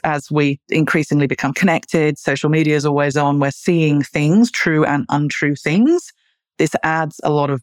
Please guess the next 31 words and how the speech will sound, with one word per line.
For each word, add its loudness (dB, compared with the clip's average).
burden 0
to 2
our 2
intellectual 0
sphere -4
of -8
concern. -2
So -2
we 2
start -2
to 0
be 0
worried 0
about -4
things -4
that -2
fifty 0
years 0
ago -2
we 0
would 0
never 2
even 0
heard -2
about, -4
we -2
would -4
never 0
have -2
known. 0
So 0